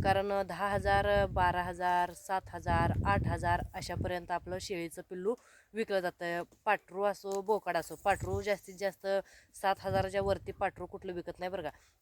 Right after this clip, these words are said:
जरी लईच चांगलं असेल तर नऊ हजारापर्यंत पाठरांची किंमत असते. म्हणजे मोठी पाठरं विकण्यास तयार, म्हणजे आता ते,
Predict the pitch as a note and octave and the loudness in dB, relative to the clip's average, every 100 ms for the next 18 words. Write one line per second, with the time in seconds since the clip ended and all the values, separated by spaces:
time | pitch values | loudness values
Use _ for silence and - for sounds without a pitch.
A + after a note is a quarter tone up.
0 | - F#3 G3 F#3 G#3 - A#3 G3+ G3+ F#3+ | -4 0 2 4 2 4 4 6 6 4
1 | G#3 G3 G#3 G3 G3 F#3 F3 E3+ E3+ F3+ | -4 -6 -4 2 2 2 -2 -2 -2 -4
2 | F3 E3+ G3 - F3+ - D#3+ - - F3+ | -6 -4 -4 0 0 -2 -6 -8 -8 -6
3 | F3+ G3 - D#3 - - - - G#3 G3+ | -2 -2 -4 -16 -18 -20 -20 -14 -6 -2
4 | F#3 G#3+ G#3+ - G3+ G3+ - F3+ G3 F#3 | 0 2 2 0 2 2 2 0 0 0
5 | F3 F#3 - G3 G3 F3+ F3 F3 F3+ F3 | 2 2 2 -2 2 6 6 6 2 2
6 | F3+ F3 F3 - F3+ F3+ | 0 0 -6 -4 0 0